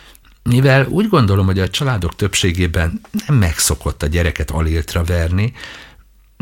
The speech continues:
talán az sem jó, ha a gyerekek potenciális gyilkos látnak a szüleikben. Akkor már ezerszer inkább az a brazil reklámfilm, amelyben különféle állatok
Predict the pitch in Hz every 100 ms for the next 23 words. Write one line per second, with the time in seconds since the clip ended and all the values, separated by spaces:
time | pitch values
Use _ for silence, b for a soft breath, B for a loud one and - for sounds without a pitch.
0 | 98 - - 143 147 160 175 - 101 92
1 | 101 98 98 104 110 98 90 - 95 -
2 | 80 76 78 78 76 73 76 78 78 -
3 | 76 71 - 69 73 - 65 67 67 -
4 | 73 73 71 - _ _ _ _ _ _
5 | - 139 - 160 156 156 156 220 - 160
6 | 101 92 - 90 87 85 87 85 85 85
7 | 78 - - 92 101 82 80 78 76 80
8 | 80 76 - 73 82 82 82 82 82 76
9 | - - 156 92 - 78 78 92 90 82
10 | 90 76